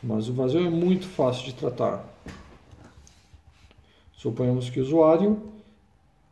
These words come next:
se esqueceu de passar parâmetros, só executou o script. Onde isso deve ser tratado? Logo no início.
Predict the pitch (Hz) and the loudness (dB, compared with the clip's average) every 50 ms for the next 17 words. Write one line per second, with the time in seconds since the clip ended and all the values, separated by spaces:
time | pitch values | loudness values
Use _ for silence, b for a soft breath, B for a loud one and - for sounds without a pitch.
0 | _ _ _ _ - - - 185 180 180 - - - 214 202 196 - - 175 165 | _ _ _ _ -10 -2 0 2 2 2 0 2 4 4 4 4 2 2 2 2
1 | 165 170 165 - 175 160 - 165 160 156 - 170 151 135 120 110 107 107 107 - | 2 2 0 -2 -2 0 2 0 0 2 4 4 4 4 4 2 0 0 -2 -4
2 | 117 107 - - - 175 170 165 151 156 160 160 - - 156 147 147 147 151 - | -8 -10 -10 -6 0 2 4 4 4 2 0 -4 -2 0 0 0 0 0 -2 -4
3 | - 117 107 104 104 104 - - - - - - - - 160 165 170 165 151 156 | -2 0 0 0 -2 -6 -12 -14 -14 -16 -18 -16 -8 -4 -2 -2 -2 0 0 -2
4 | 151 - - 135 135 131 123 - - 131 127 127 131 123 - 127 110 110 - 123 | -2 -2 -2 -2 -2 -2 -2 -2 -4 -2 -2 -2 -4 -2 0 0 0 0 -2 -4
5 | 120 - - - - B B B B B B B B B B - 202 175 165 156 | -8 -10 -12 -18 -20 B B B B B B B B B B 2 4 6 6 6
6 | 156 160 175 185 202 202 185 156 127 - - - 123 113 | 6 6 6 6 6 6 6 6 4 2 0 -4 -6 -8